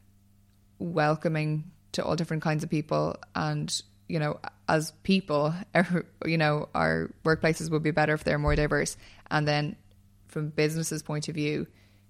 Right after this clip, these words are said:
your business is going to produce a better product if it's your s-, the people creating your product are reflective of your customers.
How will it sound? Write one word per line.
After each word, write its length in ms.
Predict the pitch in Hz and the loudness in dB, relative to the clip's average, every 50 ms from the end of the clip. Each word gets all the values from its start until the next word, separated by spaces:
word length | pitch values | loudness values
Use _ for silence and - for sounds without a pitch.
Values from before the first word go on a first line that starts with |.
| _ _ - | _ _ -6
your 220 | 151 151 147 143 | -2 -2 -2 -2
business 560 | 170 - - - 156 151 170 160 151 147 - | -4 -6 -2 0 0 0 2 0 -2 -4 -4
is 120 | 147 143 180 | -6 -4 -4
going 340 | - 147 147 147 147 147 - - | -2 -2 -2 -2 -4 -6 -6 -8
to 140 | - 156 151 - - - _ _ _ - | -8 -8 -8 -10 -14 -20 _ _ _ -6
produce 360 | 156 147 - 147 147 - - | -6 -2 -2 -2 -2 -2 -4
a 40 | 165 | -4
better 280 | - 147 147 147 147 156 | -4 -2 -2 -2 -2 -2
product 640 | - 147 156 151 - - - - - - - - - - - - - - - - | -2 0 0 0 -2 -4 -6 -6 -8 -8 -8 -12 -16 -20 -20 -20 -20 -12 -6 -4
if 380 | 156 151 151 - - - - - _ _ _ _ _ _ _ _ - | -4 -4 -4 -8 -16 -20 -20 -20 _ _ _ _ _ _ _ _ -4
it's 500 | 143 156 - - - - - - - - _ _ _ _ _ _ _ _ - _ _ - | -4 -4 -4 -4 -6 -6 -6 -8 -10 -14 _ _ _ _ _ _ _ _ -20 _ _ -6
your 100 | 156 151 | -4 -4
s-, 180 | 147 - - - _ - - | -4 -4 -6 -8 _ -10 -8
the 100 | - 151 | -6 -4
people 200 | - 165 151 151 | -2 -2 -2 -2
creating 300 | 147 - 147 147 147 151 | -2 0 0 0 0 0
your 100 | 147 147 | -2 -2
product 360 | 147 147 147 147 147 156 - - | 0 0 0 0 0 -4 -4 -2
are 80 | - 151 | -2 -2
reflective 400 | 151 156 - 151 156 - - 156 | -2 0 -2 -2 -2 -4 -6 -8
of 120 | 151 139 | -8 -6
your 80 | 147 - | -8 -6
customers. 540 | - 147 151 - - - - - - - | -4 -4 -6 -4 -6 -8 -10 -10 -12 -14